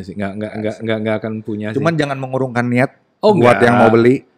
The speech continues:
Speaker 2: belajar
Speaker 1: Oh,
Speaker 2: foto,
Speaker 1: belajar.
Speaker 2: ini cakep.
Speaker 1: Betul, betul. Jadi kalau mau beli silakan. Tapi
Speaker 2: Boleh.
Speaker 1: artinya kalau kita sih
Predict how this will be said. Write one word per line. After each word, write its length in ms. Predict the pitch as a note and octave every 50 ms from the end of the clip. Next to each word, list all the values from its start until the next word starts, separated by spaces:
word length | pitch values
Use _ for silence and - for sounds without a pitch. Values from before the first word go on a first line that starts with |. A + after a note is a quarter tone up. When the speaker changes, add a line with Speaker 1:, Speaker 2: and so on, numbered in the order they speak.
| _ _ _ _ _
Speaker 2:
belajar 320 | - A2 G#2+ G2+ A2+ A#2+
Speaker 1:
Oh, 80 | D3+ D3+
Speaker 2:
foto, 80 | A#2
Speaker 1:
belajar. 320 | A2 G2+ G#2 A#2+ A2+ G#2 F#2+
Speaker 2:
ini 100 | A2+ A2
cakep. 320 | - G#2 F#2 F2 F#2+ F2+ G#2+
Speaker 1:
Betul, 380 | B2 A#2+ - A#2+ G#2+ G2+ G2 F#2 F2+
betul. 280 | G#2 A2 G#2+ - G#2+ G#2
Jadi 180 | G#2+ A2+ B2 B2+
kalau 240 | B2 A#2 A2 A2 A2
mau 160 | G#2 A2 G#2+
beli 320 | G#2+ G2+ G#2+ G2+ G2+ A#2 C3
silakan. 560 | - - G2 G2 G#2+ A2+ - G#2+ F#2+ F#2+ F#2+
Tapi 240 | F#2+ G2+ F#2+ E2 A#2+
Speaker 2:
Boleh. 80 | A#2
Speaker 1:
artinya 320 | A2 G#2+ A2 A2 A2 A#2+ B2
kalau 240 | A2+ G#2 G#2 G#2 G#2
kita 320 | - - G#2 - B2 A#2+
sih 240 | G#2+ - B2+ B2+